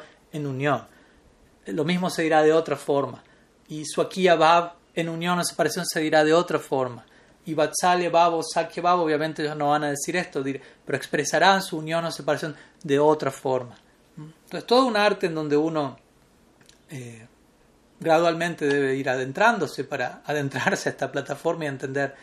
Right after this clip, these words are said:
cuáles son los códigos, el lenguaje, las expresiones, las emociones y la manera en la que eso sale hacia afuera.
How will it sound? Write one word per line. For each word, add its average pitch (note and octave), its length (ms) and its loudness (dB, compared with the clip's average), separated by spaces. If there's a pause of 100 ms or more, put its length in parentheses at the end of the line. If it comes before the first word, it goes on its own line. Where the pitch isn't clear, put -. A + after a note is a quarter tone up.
(460)
cuáles C#3 280 0
son D3+ 140 -4
los C3+ 120 -8
códigos, C#3+ 600 0
el D3 80 -6
lenguaje, C3 560 0
las C3 220 -4
expresiones, C#3 720 -8
las C3 240 -8
emociones C3+ 800 -6 (440)
y E3+ 60 -14
la C#3 100 -6
manera D#3 340 0
en D3+ 80 2
la C3+ 140 0
que D3 120 -4
eso C3 280 -8 (500)
sale D3 360 2
hacia - 180 -16
afuera. - 360 -14